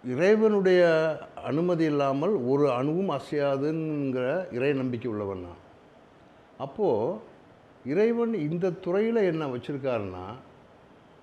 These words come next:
அதுக்கு நியாயப்படுத்துற மாதிரி நான் நடக்கணும்னு முடிவு பண்ணிக்கிட்டேன். So, அப்போ அதுக்கு நியாயப்படுத்துறதுங்கிறதுனா என்ன?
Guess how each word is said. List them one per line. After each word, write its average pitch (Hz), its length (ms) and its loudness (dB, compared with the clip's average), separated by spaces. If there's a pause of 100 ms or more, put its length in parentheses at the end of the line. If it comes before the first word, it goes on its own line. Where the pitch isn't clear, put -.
(160)
அதுக்கு 247 920 0 (540)
நியாயப்படுத்துற 151 920 0
மாதிரி 139 300 -4
நான் 123 220 -6
நடக்கணும்னு 120 560 -6
முடிவு 120 300 -4
பண்ணிக்கிட்டேன். 90 360 -12 (1160)
So, 160 140 0
அப்போ 156 240 2
அதுக்கு 156 240 2
நியாயப்படுத்துறதுங்கிறதுனா 151 1040 -4
என்ன? 135 460 -6